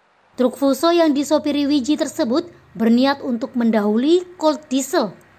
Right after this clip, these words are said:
hingga masuk ke bahu jalan. Dengan bersamaan, kol diesel tersebut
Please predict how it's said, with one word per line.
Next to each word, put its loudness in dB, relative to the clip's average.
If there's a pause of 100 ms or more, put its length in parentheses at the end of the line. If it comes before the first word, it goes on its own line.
(140)
hingga 0
masuk 0
ke -4
bahu 2
jalan. 0 (360)
Dengan 4
bersamaan, 0
kol 0
diesel -4
tersebut -2